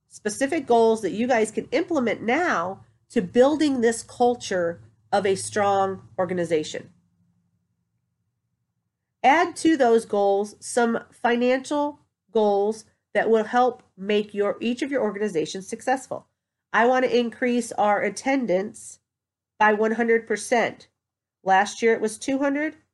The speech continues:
per game. Now it's gonna be four hundred per game. By, by taking these steps in each area of your business, you will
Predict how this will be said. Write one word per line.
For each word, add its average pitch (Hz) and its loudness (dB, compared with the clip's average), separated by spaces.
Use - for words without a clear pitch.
per 277 4
game. 277 -2
Now 233 2
it's 226 -6
gonna 247 -2
be 247 -6
four 233 0
hundred 190 -4
per - -10
game. - -10
By, 226 2
by 214 2
taking 311 -2
these 254 -4
steps 185 0
in 175 -8
each 233 -6
area 214 0
of 180 -2
your 180 -4
business, 208 -4
you 220 -2
will 220 2